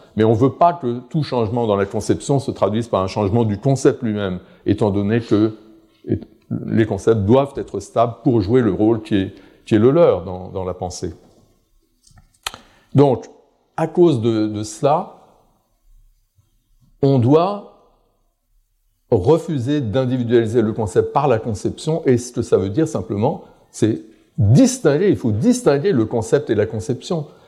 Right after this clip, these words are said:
On peut avoir un certain concept, garder ce concept, même si notre conception change. Donc j'ai mon concept de tigre,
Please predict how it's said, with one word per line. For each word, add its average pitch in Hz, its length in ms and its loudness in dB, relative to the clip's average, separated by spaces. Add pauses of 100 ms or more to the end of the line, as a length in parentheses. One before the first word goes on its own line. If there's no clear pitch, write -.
On 110 100 2
peut 139 160 4
avoir 123 600 2
un 143 80 -2
certain 117 320 -2
concept, 101 600 -8
garder 143 420 2
ce - 100 -18
concept, - 500 -10 (200)
même 175 340 4
si 208 180 -8
notre 156 280 -2
conception 143 600 -6
change. - 480 -8 (680)
Donc 107 140 4
j'ai 135 160 4
mon 151 140 2
concept 117 360 -2
de 98 80 -4
tigre, 156 420 -6